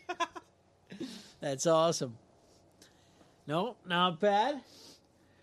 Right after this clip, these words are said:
Um, you guys, uh, I don't know if you know, we have a, uh,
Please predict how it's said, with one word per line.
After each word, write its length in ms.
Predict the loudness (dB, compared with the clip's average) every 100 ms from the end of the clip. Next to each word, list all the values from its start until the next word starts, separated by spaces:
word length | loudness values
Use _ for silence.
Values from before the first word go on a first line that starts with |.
| _ _
Um, 380 | 2 4 4 0
you 100 | -4
guys, 400 | 4 6 6 4
uh, 400 | 6 6 6 4 0
I 120 | 0
don't 120 | 0
know 100 | -2
if 140 | -4 -2
you 80 | 0
know, 200 | 2 0
we 200 | 0 -2
have 220 | -2 -2
a, 200 | -2 -2
uh, 240 | -4 -8